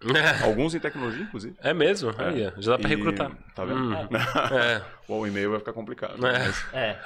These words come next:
Speaker 2: é, então é Felipe Pinto. E aí, pô, eu queria fechar com a dica, assim: gestão de produto, eu acho que é uma, uma, é uma profissão que vai perdurar por muito tempo. Acho que nossos filhos vão falar disso ainda, vai continuar.
Speaker 1: Com
Speaker 2: Acho que é um negócio
Speaker 1: certeza.
Speaker 2: que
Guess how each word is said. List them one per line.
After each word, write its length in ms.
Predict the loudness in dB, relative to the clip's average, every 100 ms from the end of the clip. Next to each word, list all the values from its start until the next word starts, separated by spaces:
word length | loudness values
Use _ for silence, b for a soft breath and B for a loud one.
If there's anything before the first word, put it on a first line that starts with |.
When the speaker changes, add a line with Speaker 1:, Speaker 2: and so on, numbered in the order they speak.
| B -10
Speaker 2:
é, 680 | -4 -2 0 2 2 0 0
então 200 | 0 0
é 120 | 0
Felipe 320 | 0 -2 -2
Pinto. 640 | -2 -2 -2 -2 -2 -2
E 100 | 4
aí, 220 | 4 4 -2 -8 _ _
pô, 120 | 4
eu 40 | 4
queria 180 | 2 0
fechar 320 | -2 0 0
com 100 | 0
a 40 |
dica, 260 | -2 -4 -4
assim: 360 | -2 -2 -4 -8 b b b
gestão 240 | -8 -2 -2
de 80 | -2
produto, 420 | -2 -2 2 4
eu 40 |
acho 140 | 4 2
que 40 |
é 40 |
uma, 180 | 0 0
uma, 680 | 0 0 2 2 0 -2 -4 -6
é 100 | -4
uma 160 | -2 -2
profissão 380 | -2 -4 -8
que 100 | -8
vai 340 | -2 0 2 -2 b b b b b b 0
perdurar 420 | 2 4 2 2
por 100 | 0
muito 340 | -2 -2 -4 -6
tempo. 380 | -4 -4 -6 -10
Acho 100 | -8
que 200 | -8 -8
nossos 340 | -8 -10 -10
filhos 360 | -6 -4 -4 -4
vão 120 | -8
falar 220 | -6 -6
disso 280 | -8 -14 -12
ainda, 160 | -10
vai 120 | -10 -10
continuar. 320 | -12 -6 -4
Speaker 1:
Com 40 |
Speaker 2:
Acho 80 | -2
que 40 | -4
é 20 |
um 20 |
negócio 260 | -4 -4 -6
Speaker 1:
certeza. 220 | -8 -8
Speaker 2:
que 80 | B